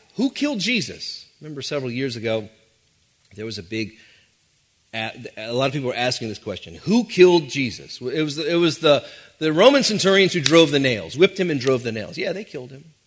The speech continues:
But it was, it was people. Are, w-,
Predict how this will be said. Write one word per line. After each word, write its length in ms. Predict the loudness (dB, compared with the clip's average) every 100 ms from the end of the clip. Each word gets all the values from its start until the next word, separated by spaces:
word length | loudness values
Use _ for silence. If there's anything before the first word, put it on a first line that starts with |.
| _ _ _ _ _ _ _ _ _ _ _ _ _ _ _ _
But 140 | 2
it 100 | 4
was, 560 | 6 4 4 -2 -6 -12 -20 _ _ _ _ _ _ _ _ _ _ _ _ _ _ _ -16
it 180 | -16
was 300 | -10 -10 -10
people. 680 | -14 _ -12 -10 -10 -10 -12 _ _ _ _ _ _ _ _ _ _
Are, 180 | -16 -16 -14
w-, 220 | -16